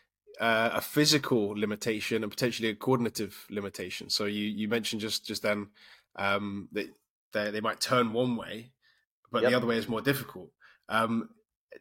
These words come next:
Speaker 1: yeah, you could be in a scenario where there's no physical difference left and right, but they, they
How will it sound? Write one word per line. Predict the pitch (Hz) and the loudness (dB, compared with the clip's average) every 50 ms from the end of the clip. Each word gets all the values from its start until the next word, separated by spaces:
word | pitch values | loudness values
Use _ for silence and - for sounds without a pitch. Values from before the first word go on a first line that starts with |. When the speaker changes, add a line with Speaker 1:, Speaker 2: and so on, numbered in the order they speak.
| _ _ | _ _
Speaker 1:
yeah, | - 123 120 113 110 - _ _ _ _ _ _ _ _ _ _ _ _ _ _ _ _ - | 0 2 2 2 2 -2 _ _ _ _ _ _ _ _ _ _ _ _ _ _ _ _ -6
you | 123 117 | -4 -4
could | 117 - 143 143 131 | 0 2 2 4 6
be | 135 135 | 6 4
in | 120 | 4
a | 110 | 4
scenario | - - 117 113 107 107 107 110 117 120 | 2 2 2 4 4 4 4 4 2 2
where | 120 110 120 120 117 117 117 117 | 2 2 2 2 4 2 2 0
there's | 104 95 87 120 117 | -2 -4 -4 -2 0
no | 131 120 | 0 -2
physical | - - - 151 156 156 151 - 127 | -2 2 4 4 6 6 4 4 2
difference | 104 - 123 - - 120 113 - | 2 2 0 -2 -2 -4 -4 0
left | - 123 117 - - | 2 0 0 0 -2
and | 117 104 107 | -6 0 4
right, | 131 143 123 104 95 - _ _ | 4 6 6 4 0 -6 _ _
but | - 117 104 101 | -4 -4 -2 0
they, | 113 110 110 113 110 92 - - _ _ - | 0 0 0 -2 -4 -8 -10 -14 _ _ -4
they | - 113 110 107 113 | -2 -2 -2 -2 -6